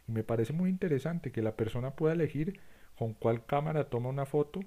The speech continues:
sacar esa foto, capturar ese momento que desea, sin limitarse por el hecho de que está adquiriendo un teléfono de gama media o porque su teléfono no le ofrece el cambio de, de lente de cámara. El hecho de ofrecer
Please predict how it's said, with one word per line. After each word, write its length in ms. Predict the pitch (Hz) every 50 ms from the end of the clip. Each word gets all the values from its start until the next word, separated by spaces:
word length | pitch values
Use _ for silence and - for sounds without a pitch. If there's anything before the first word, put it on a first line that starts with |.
| - - -
sacar 480 | - - - 110 104 - - 107 110
esa 220 | 117 123 - 139 135
foto, 480 | - 139 131 127 - - 139 139 135
capturar 560 | - - 110 - - - - 110 104 104 107 110
ese 100 | 117 131
momento 420 | 139 131 117 110 107 - 120 113
que 120 | - 135
desea, 440 | 120 101 95 - 117 123 131 156 - - - - - - - - - -
sin 320 | - - 180 185 185 175
limitarse 720 | 170 175 170 170 170 - 190 165 147 135 - - 165 185 - - - - - - _ - - - - -
por 160 | - 117 113 110
el 120 | 104 104
hecho 240 | 101 98 - - 123
de 100 | 127 127
que 80 | - 113
está 220 | 101 - - 104
adquiriendo 680 | 101 107 - - 113 110 120 120 120 117 117 113 117 117
un 220 | 117 123 117 113
teléfono 440 | - - 110 107 107 - - 113 110
de 60 | 104
gama 220 | 98 98 95 101 110
media 380 | 113 113 127 131 127 131 131
o 40 | 123
porque 280 | - 123 110 - 113 104
su 100 | - -
teléfono 480 | - - 98 98 98 - 110 110 110
no 140 | 107 104 101
le 100 | 98 104
ofrece 500 | 104 - - 113 107 101 101 110 117 - - - - - - - - -
el 220 | - 110 107 -
cambio 420 | - - 110 101 104 101 107 107 107
de, 340 | 110 110 101 98 90 85 - - - - - - - - - - - - - - - - - - - -
de 140 | 110 101 98
lente 320 | 101 104 107 101 95 95 92
de 100 | 90 87
cámara. 400 | - - 95 85 80 78 78 - - - - - - - - - - - - - -
El 140 | 107 107
hecho 220 | 107 101 - - 127
de 40 | 131
ofrecer 580 | 127 - - 104 101 98 - 120 113 104 -